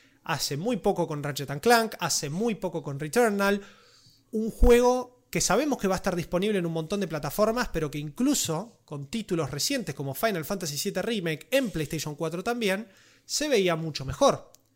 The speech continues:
Entonces, sabiendo también cómo se ve Nioh, porque detrás de este juego está Team Ninja, no solo Square Enix, con su historia, s-, era como que nos hacía un montón de ruido por todos lados.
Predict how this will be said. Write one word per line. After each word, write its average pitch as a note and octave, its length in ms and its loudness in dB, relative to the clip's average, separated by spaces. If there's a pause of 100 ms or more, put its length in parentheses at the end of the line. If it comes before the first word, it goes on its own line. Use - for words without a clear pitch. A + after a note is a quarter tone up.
(600)
Entonces, F#3 760 -2 (180)
sabiendo A#3 580 0
también E3 340 -2
cómo A3 220 -2
se F#3 180 0
ve F#3+ 140 0
Nioh, F#3+ 520 0
porque C#3 220 -8
detrás C#3+ 460 -2
de E3 60 -6
este C#3+ 120 -12
juego E3+ 260 -4
está E3 180 -8
Team D#3 180 -6
Ninja, E3 380 -2
no C#3 100 -8
solo D3+ 220 -4
Square F#3 260 2
Enix, D#3+ 240 -2
con C#3 140 -12
su F#3+ 100 -10
historia, F3+ 540 2 (840)
s-, - 260 -4 (520)
era D#4 220 4
como A#3 260 -2
que A3+ 240 2
nos B3+ 160 -2
hacía D#4+ 220 4
un D#4 40 -4
montón A#3+ 320 2
de G3+ 60 4
ruido F3 240 2
por C#3 120 -6
todos C3 260 -6
lados. A#2 380 -12